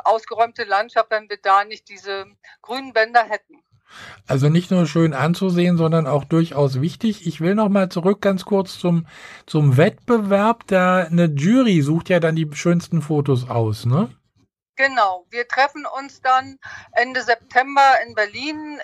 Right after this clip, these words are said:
Speaker 1: Da kommt eine Jury aus allen Bundesländern, also B U N D, äh, Landesverbänden zusammen, die sich an diesem Wettbewerb beteiligen. Das sind dann so an die fünfzehn Leute. Und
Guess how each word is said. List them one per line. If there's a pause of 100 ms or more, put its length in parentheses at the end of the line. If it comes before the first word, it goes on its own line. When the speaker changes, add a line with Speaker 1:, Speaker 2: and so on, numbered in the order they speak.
Speaker 1:
Da
kommt
eine
Jury
aus
allen
Bundesländern, (540)
also (260)
B
U
N
D,
äh,
Landesverbänden
zusammen,
die
sich
an
diesem
Wettbewerb
beteiligen. (600)
Das
sind
dann
so
an
die
fünfzehn (580)
Leute. (680)
Und